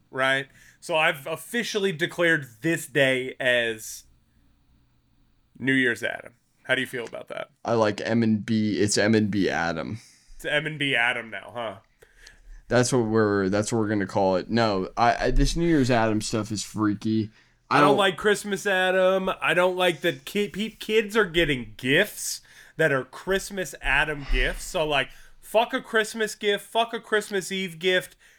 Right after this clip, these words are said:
Speaker 1: Christmas Adam
Speaker 2: So are
Speaker 1: gift.
Speaker 2: they, are they down to spend extra money just for the, the Christmas Adam gift that's
Speaker 1: Yeah.
Speaker 2: coming out?
Speaker 1: Yeah.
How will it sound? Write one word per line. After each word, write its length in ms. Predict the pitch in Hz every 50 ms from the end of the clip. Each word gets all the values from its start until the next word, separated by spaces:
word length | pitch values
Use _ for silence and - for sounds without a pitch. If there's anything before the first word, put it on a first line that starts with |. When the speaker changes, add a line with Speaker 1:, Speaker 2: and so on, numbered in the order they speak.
| _ _ _
Speaker 1:
Christmas 640 | - - - 214 226 226 226 - 208 202 175 139 - - _ -
Adam 420 | 139 151 160 160 160 147 127 110 113
Speaker 2:
So 220 | - - 135 127
are 80 | 123 120
Speaker 1:
gift. 100 | 120 117
Speaker 2:
they, 200 | 120 113 101 -
are 180 | - 95 117 120
they 160 | 117 117 113
down 440 | 113 104 107 101 98 98 101 107 107
to 80 | - -
spend 360 | - - - - - 95 87
extra 340 | 62 82 107 - - 113 101
money 440 | 101 92 82 85 87 87 87 92
just 640 | 98 98 - - 113 107 104 107 113 117 - - -
for 340 | 123 - - - 117 110 104
the, 340 | 98 104 101 101 95 92 82
the 140 | 76 110 110
Christmas 520 | - - - 135 127 - - 117 110 - -
Adam 380 | - 87 101 101 101 107 110 104
gift 600 | 101 - 107 92 90 104 113 - - - - - _ _ _ _
that's 200 | - 107 143 165
Speaker 1:
Yeah. 60 | 202 254
Speaker 2:
coming 220 | 247 117 117 117 117
out? 300 | 120 123 127 - - _ _ _ _ - -
Speaker 1:
Yeah. 300 | 131 135 170 226 262